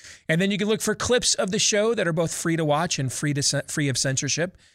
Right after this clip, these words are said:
over at rumble dot com slash Steve Deace Show. That's also where you will find yesterday's montage celebrating a covid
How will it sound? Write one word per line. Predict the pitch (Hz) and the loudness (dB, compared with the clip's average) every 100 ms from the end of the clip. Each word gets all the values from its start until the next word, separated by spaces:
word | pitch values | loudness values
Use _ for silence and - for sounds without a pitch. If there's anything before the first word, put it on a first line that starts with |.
| _ - | _ 0
over | 147 160 165 | 2 2 2
at | 156 165 | 0 0
rumble | 147 170 196 165 | 2 2 2 2
dot | 131 123 - | 2 0 0
com | 117 113 131 | -2 0 0
slash | - 131 131 135 131 - | 0 0 0 0 0 2
Steve | - 139 127 | 0 2 0
Deace | 127 123 | 2 2
Show. | - 110 123 - - - | 2 0 0 -6 -8 0
That's | 156 - - | 0 0 2
also | 180 196 - 220 | 4 4 4 2
where | 202 202 | 2 0
you | 202 | 0
will | 202 214 | 0 0
find | - 151 147 151 151 - _ _ _ _ | 0 2 2 2 -2 -6 _ _ _ _
yesterday's | 131 135 139 180 165 165 170 170 160 - - | 0 2 2 2 2 2 2 2 0 -2 -4
montage | 147 147 143 - 127 123 123 123 117 - - _ _ _ _ _ - | -2 0 0 0 0 0 0 0 0 -2 -6 _ _ _ _ _ -2
celebrating | - 170 180 156 160 156 156 156 | 2 4 2 2 2 2 0 -2
a | - - | -2 -2
covid | - 135 131 131 127 | -2 -2 0 -2 -2